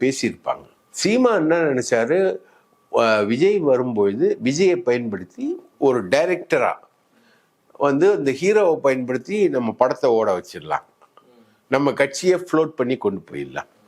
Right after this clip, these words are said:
அடுத்த கட்டத்துக்கு. எட்டு புள்ளி அஞ்சு பர்சன்ட் வந்திருக்காரு.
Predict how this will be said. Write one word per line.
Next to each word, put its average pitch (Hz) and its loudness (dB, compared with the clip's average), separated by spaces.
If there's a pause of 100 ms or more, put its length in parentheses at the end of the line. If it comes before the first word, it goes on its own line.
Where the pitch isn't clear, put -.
(180)
அடுத்த 147 2
கட்டத்துக்கு. 117 -2 (220)
எட்டு 135 0
புள்ளி 123 0
அஞ்சு 104 -4
பர்சன்ட் 127 -4
வந்திருக்காரு. 104 -2